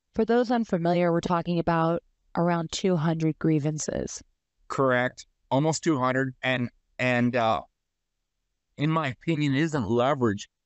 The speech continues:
Speaker 2: to close them out quickly for cash before the contract was voted on. If I were to accept the cash settlement as a prerequisite for closing out the contract, the ones we want settled on a precedent basis would be trashed for just a few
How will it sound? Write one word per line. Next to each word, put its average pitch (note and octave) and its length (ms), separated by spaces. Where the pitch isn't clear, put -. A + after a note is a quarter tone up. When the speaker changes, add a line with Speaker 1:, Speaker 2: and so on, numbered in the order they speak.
Speaker 2:
to B2+ 100
close C3 380
them B2+ 180
out A#2+ 240
quickly C3+ 440
for A#2+ 220
cash G#2+ 580
before E3 340
the C#3+ 100
contract E2 500
was D2+ 160
voted D#2+ 280
on. D2 180
If C#3 160
I E3+ 100
were A#3+ 240
to C#3+ 140
accept D#3+ 420
the B2+ 60
cash C#3 380
settlement D3 520
as A2+ 140
a G#2 60
prerequisite D3 840
for G#2+ 100
closing C3 380
out B2 100
the - 60
contract, C3+ 560
the C3 80
ones F3 340
we F#3+ 120
want D#3+ 300
settled C#3+ 360
on A#2 120
a - 60
precedent C#3 520
basis A2 440
would G#2 160
be D#2+ 160
trashed A2+ 680
for A#2+ 100
just C#3+ 320
a C3+ 60
few B2+ 440